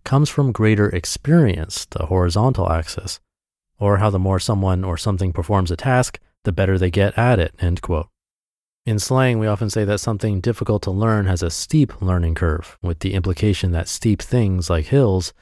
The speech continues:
feel difficult. But if you take a look at a steep curve on a graph, it indicates you're learning a lot in a short amount of time, which may or may not be difficult. A learning curve can be steep, shallow, short, or long, but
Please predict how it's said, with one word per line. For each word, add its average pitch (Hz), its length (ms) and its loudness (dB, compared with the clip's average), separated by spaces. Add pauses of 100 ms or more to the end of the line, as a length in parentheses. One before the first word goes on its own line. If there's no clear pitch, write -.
(140)
feel 80 380 -4
difficult. 95 500 -2 (560)
But 113 100 -2
if 104 60 0
you 110 60 -2
take 135 120 4
a 139 60 4
look 123 240 2
at 107 180 -2
a 101 80 -6
steep - 380 -6
curve 123 320 0
on 101 100 2
a 90 60 -2
graph, 101 560 0
it 92 80 0
indicates 107 460 0
you're 95 120 0
learning 98 380 0
a 92 100 -2
lot 104 440 2
in 95 100 -2
a 85 40 -2
short 110 280 0
amount 98 220 2
of 80 80 -4
time, 92 500 0 (200)
which - 280 -2
may 87 200 2
or 82 220 0
may 82 220 0
not 110 400 2
be 87 100 -2
difficult. 80 540 -4 (720)
A - 100 -8
learning 139 240 6
curve 107 240 0
can 92 100 -4
be 82 120 -4
steep, 117 400 0 (360)
shallow, 110 800 2
short, 110 680 0
or 113 260 2
long, 85 420 0
but 90 220 0